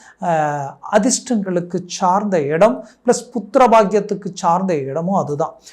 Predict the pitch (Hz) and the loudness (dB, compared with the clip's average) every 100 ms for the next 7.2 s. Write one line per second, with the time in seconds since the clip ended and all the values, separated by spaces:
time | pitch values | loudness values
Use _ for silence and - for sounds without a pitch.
0 | - 180 170 226 190 - - _ - 196 | -6 -4 2 4 4 2 -10 _ -2 2
1 | 190 220 202 226 220 196 240 262 262 226 | 2 2 2 4 4 6 6 6 2 2
2 | 233 196 214 214 208 240 240 208 190 180 | 2 4 4 4 2 0 0 0 -2 -4
3 | - _ _ _ - 196 226 262 269 285 | -10 _ _ _ -4 2 2 2 0 2
4 | 262 190 175 165 170 190 156 208 - _ | 2 0 0 -2 -2 -2 -2 -4 -10 _
5 | _ _ - 165 240 254 226 202 220 208 | _ _ -6 0 2 2 0 -2 0 -2
6 | 190 190 233 240 - 277 269 233 202 202 | -6 -4 -2 0 2 4 4 4 4 2
7 | 185 | -2